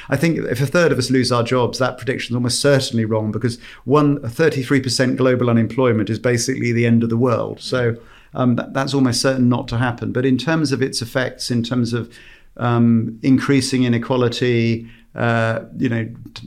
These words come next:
dam-, you know, rising unemployment, we don't yet know. Generally, as we know, innovations, new technologies create new, whole new industries and new opportunities.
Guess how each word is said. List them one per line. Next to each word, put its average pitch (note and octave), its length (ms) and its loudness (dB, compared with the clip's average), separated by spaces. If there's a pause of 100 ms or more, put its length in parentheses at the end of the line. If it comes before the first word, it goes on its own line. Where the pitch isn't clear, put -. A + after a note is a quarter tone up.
dam-, C3 360 0
you C#3+ 120 -2
know, A2+ 260 -2
rising B2 540 0
unemployment, B2 560 0
we C#3 100 2
don't D3 240 2
yet B2+ 240 0
know. B2+ 300 2
Generally, B2+ 1200 0
as A2+ 160 -2
we B2+ 100 0
know, B2+ 200 2
innovations, A#2 880 0 (320)
new A#2+ 160 2
technologies A#2+ 800 -2
create B2 380 0
new, C3+ 420 4
whole C#3 240 2
new C3 220 6
industries B2 600 2
and A#2+ 140 2
new B2+ 160 2
opportunities. A#2 800 -2